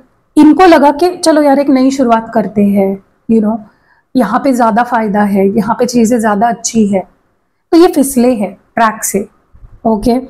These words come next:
और ये मान भी रहे हैं अब उस चीज़ को कि ठीक है, मैंने गलती बहुत बड़ी करी, मैंने गुनाह कर दिया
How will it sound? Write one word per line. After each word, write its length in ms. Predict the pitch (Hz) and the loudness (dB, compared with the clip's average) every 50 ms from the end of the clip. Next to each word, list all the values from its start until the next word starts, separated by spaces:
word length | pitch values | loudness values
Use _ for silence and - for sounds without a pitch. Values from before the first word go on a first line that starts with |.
| - _ - - - - _ _ - | -18 _ -20 -20 -20 -20 _ _ -2
और 280 | 254 247 247 254 - - - - - - - - | 2 4 4 4 2 0 -6 -12 -14 -6 0 2
ये 120 | 277 359 | 4 6
मान 360 | 339 285 262 240 247 254 262 | 6 6 6 6 6 6 6
भी 160 | 247 302 320 330 | 6 6 4 4
रहे 260 | 311 277 220 226 226 | 4 2 0 0 -2
हैं 220 | 190 220 214 208 | 0 0 0 0
अब 160 | 196 196 226 | 0 -2 -2
उस 160 | 247 208 - - | -4 -4 -4 -2
चीज़ 240 | - 202 196 190 - | -2 -2 -2 -2 -6
को 120 | - 208 - _ _ _ _ _ _ _ - | -10 -16 -18 _ _ _ _ _ _ _ -8
कि 40 | 277 277 - | -6 -4 -2
ठीक 280 | - 311 320 320 320 | 2 2 2 2 4
है, 140 | 339 349 370 | 2 2 4
मैंने 320 | 339 277 247 247 240 262 254 | 2 2 0 0 0 0 0
गलती 360 | 214 233 226 208 214 254 247 | 0 0 -2 0 0 0 0
बहुत 280 | 214 226 226 233 240 | 2 2 0 0 -2
बड़ी 280 | 202 - 240 226 220 233 | -2 -2 -2 -2 -2 -2
करी, 360 | 226 - 214 208 202 233 254 | -2 -2 -2 0 2 2 2
मैंने 200 | 254 233 226 233 | 2 2 2 2
गुनाह 320 | 214 208 220 220 226 240 254 | 2 2 2 4 2 2 0
कर 220 | 262 262 220 208 | 0 0 0 0
दिया 260 | 196 214 208 214 220 | 0 0 2 0 0